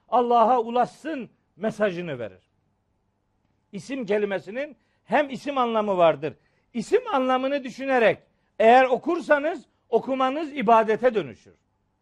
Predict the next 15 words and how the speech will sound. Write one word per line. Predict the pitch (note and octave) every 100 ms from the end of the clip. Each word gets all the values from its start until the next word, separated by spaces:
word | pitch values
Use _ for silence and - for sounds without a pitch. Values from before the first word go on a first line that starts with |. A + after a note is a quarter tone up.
| _ _ _ _ _ _ _ _ _ _
Sümüv | _ - A3 B3 E4+ C4
kökünden | C#4+ A3+ C#4+ C#4 D4 C4+
düşündüğünüz | A#3+ B3 B3+ B3+ B3+ A#3
zaman | A#3 G#3+ E3+ A#2 _ _ _ E3+
yaratan | G#3 B3+ B3 D4+ C#4+
Rabbinin | C4 A#3 B3+ B3+ A3
yüceliğini | E3+ G#3 F3 B3 B3+ C4 D#4 C#4+
kıraat | C4 C4 B3+ A#3
et | A3+ B3
anlamını | A#3+ A#3 A#3 A#3 G#3
düşündüğünüzde | E3+ A#3 A3+ A3 G#3+ G3+ C#4+ C#4+ _ _ _
yaratılan | B2+ F#3+ A3+ A3+ A3+ A#3 A3+
her | F3 F3+ C#4 B3+ G#3
bir | A3 F3+
şeye | G3+ G3+ G3 E3